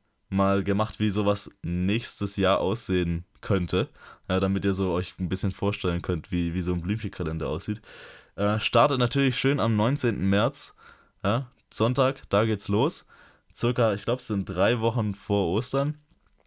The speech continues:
Das erste Blümchen, also dieser Viertelmond,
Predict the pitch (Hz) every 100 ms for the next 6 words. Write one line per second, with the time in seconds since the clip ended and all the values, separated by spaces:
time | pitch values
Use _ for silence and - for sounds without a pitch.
0 | _ - - 101 - 139 147 117 117 139
1 | 113 95 90 92 98 95 - 131 120 90
2 | 85 107